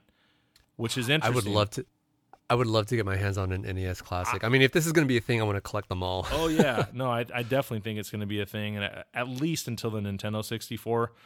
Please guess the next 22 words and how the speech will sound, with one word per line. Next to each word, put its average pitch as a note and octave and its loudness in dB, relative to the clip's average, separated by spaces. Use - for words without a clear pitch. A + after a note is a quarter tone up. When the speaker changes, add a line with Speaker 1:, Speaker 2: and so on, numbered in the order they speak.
Speaker 1:
I A2 -4
mean, G#2+ -2
the A#2+ -14
GameCube, D#3 2
Speaker 2:
Sure. G2 2
Speaker 1:
uh, C#3+ -6
you C3+ -4
know, A2+ 0
you A2+ -4
start C3+ -2
getting A#2+ -2
into A#2+ -4
the, G#2+ -4
to A2 -6
the, G2+ -4
you B2 -8
know, G2+ -4
higher A2 -2
technology G#2+ -4
and G2 -6
the F#2 -8
disc-based, G2+ -6